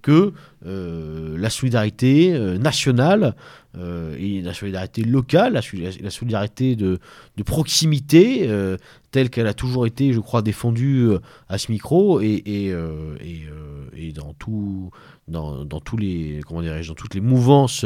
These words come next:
amies, euh, de la radio, euh, je crois que c'est encore une fois, euh, celle-là qui a marché et celle-là qui sera salvatrice. Donc,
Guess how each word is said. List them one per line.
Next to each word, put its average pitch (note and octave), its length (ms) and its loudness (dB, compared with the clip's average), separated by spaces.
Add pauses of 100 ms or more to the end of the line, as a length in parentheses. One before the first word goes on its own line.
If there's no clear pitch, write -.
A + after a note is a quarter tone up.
(120)
amies, C3+ 400 2 (360)
euh, E2 220 -8
de F#2+ 120 -4
la A#2 120 -2
radio, B2 480 4 (400)
euh, D#2 280 -8
je E2+ 100 -12
crois D#3 220 -2
que A2+ 140 -6
c'est B2+ 380 0
encore G2 280 -2
une G2+ 60 -4
fois, B2+ 320 -2
euh, G2 140 -6
celle-là C3+ 400 2
qui A#2 120 -4
a - 20 0
marché G2+ 420 -2
et A2 40 -4
celle-là C3+ 280 2
qui E3 140 -8
sera D3 240 -4 (320)
salvatrice. C3+ 640 0
Donc, D#3+ 280 6